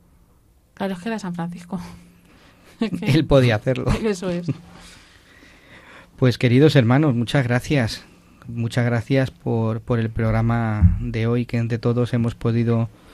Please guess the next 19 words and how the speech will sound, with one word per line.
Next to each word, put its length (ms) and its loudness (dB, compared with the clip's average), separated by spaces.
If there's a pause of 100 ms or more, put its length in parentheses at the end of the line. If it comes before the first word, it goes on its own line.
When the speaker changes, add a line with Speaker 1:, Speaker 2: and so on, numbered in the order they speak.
(240)
Speaker 2:
compartir. 800 2 (760)
Eh, 600 0 (400)
ha 80 0
sido 300 4
un, 340 2
un 120 0
regalo 380 2
poder 340 0
tener 340 0
a, 280 2
a 180 -6
Pilar 320 0
con 240 -2
nosotros, 640 -2 (880)
porque 680 2
nos 280 -2
ha 100 4
vuelto 460 2
a, 460 0